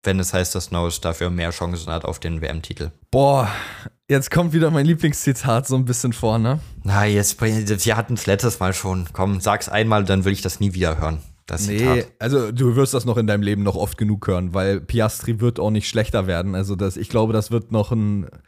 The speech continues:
Speaker 2: eine offene Diskussion bleiben, dieses Thema. Boah, also ich verstehe, ich verstehe, dass man Teamorders reinbringen will in das Ganze. Und ja, Norris ist auch vorne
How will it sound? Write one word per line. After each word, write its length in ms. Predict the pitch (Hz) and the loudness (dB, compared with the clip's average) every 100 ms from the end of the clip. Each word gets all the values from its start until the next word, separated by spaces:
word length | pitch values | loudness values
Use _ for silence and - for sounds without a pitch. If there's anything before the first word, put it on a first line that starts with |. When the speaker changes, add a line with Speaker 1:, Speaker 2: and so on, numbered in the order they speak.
| _ | _
Speaker 2:
eine 140 | 117 117 | -2 2
offene 300 | 143 151 131 | 0 0 -2
Diskussion 580 | 131 - 120 127 131 | -2 -2 0 2 0
bleiben, 460 | 110 95 98 117 120 - _ | 2 0 0 0 -4 -10 _
dieses 240 | 104 98 | -8 -8
Thema. 440 | - 104 98 98 123 - _ | -4 -2 0 0 -4 -10 _
Boah, 240 | 127 131 | 2 4
also 180 | 135 147 | 2 0
ich 200 | - - | 0 -2
verstehe, 600 | - 139 - 151 156 165 156 - | 0 0 2 4 6 6 2 -6
ich 140 | - | -4
verstehe, 460 | 139 120 - 143 147 | -2 -2 0 2 4
dass 220 | 135 135 | 2 2
man 360 | 127 123 117 _ _ | 0 0 -4 _ _
Teamorders 640 | - 143 143 95 123 120 104 | -4 0 2 2 2 2 2
reinbringen 640 | 104 127 131 127 139 131 | 2 2 2 0 0 2
will 160 | 131 139 | 4 4
in 140 | 139 | 2
das 220 | 135 139 | 0 -2
Ganze. 480 | - 117 143 170 175 180 - _ _ _ | -4 -4 -4 -2 -4 -6 -20 _ _ _
Und 140 | - 107 | -2 2
ja, 240 | 104 127 | 4 4
Norris 380 | 120 117 135 - | 6 6 4 2
ist 280 | 143 139 - | 0 0 2
auch 240 | 120 - | 2 2
vorne 640 | - 117 123 123 104 160 | 0 2 2 2 0 -2